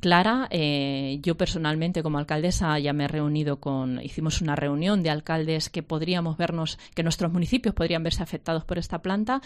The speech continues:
Ontur, Albatana, Pétrola, porque Anorias es una pedanía de Pétrola y está al lado, Monte Alegre, Corral Rubio, y no hay ningún género de duda. Esto es un,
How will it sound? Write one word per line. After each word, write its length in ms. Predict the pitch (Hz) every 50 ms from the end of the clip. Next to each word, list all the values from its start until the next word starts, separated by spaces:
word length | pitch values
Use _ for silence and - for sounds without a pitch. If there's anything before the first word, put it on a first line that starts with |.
| - - - -
Ontur, 500 | - 170 165 156 - 180 170 175 180 180
Albatana, 840 | 175 170 165 147 147 143 - - 160 165 165 170 175 175 175 180 180 - - - - -
Pétrola, 460 | - 185 190 190 196 180 170 160 147
porque 300 | - 151 - - - 143
Anorias 540 | 139 139 147 156 156 160 156 147 143 - -
es 200 | - 139 - -
una 320 | 143 139 139 135 131 131
pedanía 380 | - 131 127 127 131 135 135 135
de 160 | 135 135 131
Pétrola 420 | - 143 147 - - 135 131 135 131
y 80 | 131
está 320 | 131 - - 143 135 135 -
al 240 | - - 139 139
lado, 320 | 151 165 170 170 170 175 165 - - - - -
Monte 300 | 170 160 156 151 156 139
Alegre, 480 | 143 156 156 156 151 151 156 156 156
Corral 320 | - 156 147 147 143 147 -
Rubio, 440 | - 165 165 156 160 156 151 160 - - - - - -
y 160 | - - 190 185
no 140 | 180 180
hay 120 | 175 180 180
ningún 300 | 180 170 170 170 170 165
género 400 | - - 175 170 170 160 165 151
de 160 | 156 165 160
duda. 340 | 160 165 160 147 131 156 - -
Esto 200 | 156 - - 170
es 120 | 160 -
un, 340 | 180 170 165 165 165 160